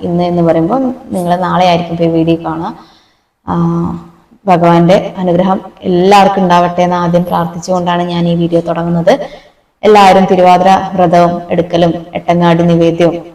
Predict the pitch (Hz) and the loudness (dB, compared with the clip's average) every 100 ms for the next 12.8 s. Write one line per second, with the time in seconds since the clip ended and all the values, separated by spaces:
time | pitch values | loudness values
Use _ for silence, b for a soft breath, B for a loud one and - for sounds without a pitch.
0 | _ 180 175 170 - 170 170 - - 185 | _ -6 -4 -4 -4 -4 -4 -10 0 2
1 | 175 170 - 175 175 175 180 170 185 - | 2 -2 -2 0 0 -2 -4 -2 -4 0
2 | 185 175 170 180 180 170 175 180 175 175 | 2 2 0 0 2 2 0 0 0 0
3 | 175 175 170 170 170 180 170 170 180 - | 0 -2 -4 -6 -4 -2 0 2 2 0
4 | - 202 185 185 196 190 190 190 190 190 | -4 -4 -4 0 0 2 4 4 6 4
5 | 190 190 190 190 190 185 180 170 - b | 4 4 2 2 2 2 0 -2 -8 b
6 | b b b b _ _ - 202 190 185 | b b b b _ _ -2 2 4 4
7 | 180 180 175 214 202 185 185 175 170 170 | 2 0 -2 0 2 4 4 4 2 0
8 | - - - _ 180 175 175 170 170 170 | -2 -10 -20 _ -8 -4 -2 0 -2 -2
9 | 185 175 175 180 - 196 190 190 202 202 | 0 0 0 -2 0 4 4 6 6 6
10 | 185 180 185 170 170 - - 196 190 208 | 4 4 2 2 0 -4 -4 0 0 0
11 | 214 208 175 175 165 165 165 - 175 175 | -2 -2 0 -2 -2 -6 -6 -2 0 0
12 | 175 190 180 175 185 175 170 202 | -4 -6 -6 -6 -6 -4 0 -2